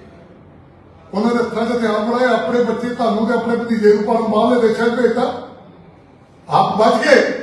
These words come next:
ਪੰਜਾਬ ਦੇ ਪੁੱਤ ਜਿਹੜੇ ਉਹ ਮਰ ਗਏ ਸਨ। ਪੰਜਾਬ ਦੇ ਪੁੱਤਾਂ ਨੂੰ ਕਿਹੜੇ ਰਾਹ ਪਾਇਆ ਹੈ? ਉਸੇ ਰਾਹ ਹੁਣ ਤੁਸੀਂ ਪਾਉਣਾ ਚਾਹੁੰਦੇ ਹੋ। ਇਹ ਜਿਹੜੀ ਗੈਂਗਸਟਰਾਂ ਦੀ ਪੋਲਿਟਿਕਸ ਤੁਸੀਂ ਕਰ ਰਹੇ ਹੋ, ਇਹ ਪੰਜਾਬ 'ਚ ਨਹੀਂ ਕਰ ਦਿੱਤੀ ਜਾਊਗੀ, ਭਾਵੇਂ ਜੋ ਮਰਜ਼ੀ ਹੋ ਜਾਏ।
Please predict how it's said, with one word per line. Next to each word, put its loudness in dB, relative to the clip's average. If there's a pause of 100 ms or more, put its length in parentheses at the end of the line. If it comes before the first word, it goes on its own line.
(420)
ਪੰਜਾਬ -2
ਦੇ 0
ਪੁੱਤ -4
ਜਿਹੜੇ 0
ਉਹ 2
ਮਰ -2
ਗਏ 0
ਸਨ। -4 (600)
ਪੰਜਾਬ -2
ਦੇ 0
ਪੁੱਤਾਂ -2
ਨੂੰ 0
ਕਿਹੜੇ 0
ਰਾਹ 4
ਪਾਇਆ 4
ਹੈ? -2 (220)
ਉਸੇ -2
ਰਾਹ 4
ਹੁਣ 2
ਤੁਸੀਂ -4
ਪਾਉਣਾ 0
ਚਾਹੁੰਦੇ -4
ਹੋ। -8 (880)
ਇਹ 2
ਜਿਹੜੀ 2
ਗੈਂਗਸਟਰਾਂ 2
ਦੀ -2
ਪੋਲਿਟਿਕਸ 0
ਤੁਸੀਂ -4
ਕਰ -2
ਰਹੇ 2
ਹੋ, 0 (160)
ਇਹ 4
ਪੰਜਾਬ 0
'ਚ -4
ਨਹੀਂ -2
ਕਰ -2
ਦਿੱਤੀ -6
ਜਾਊਗੀ, 0
ਭਾਵੇਂ -4
ਜੋ 2
ਮਰਜ਼ੀ -4
ਹੋ -6
ਜਾਏ। -10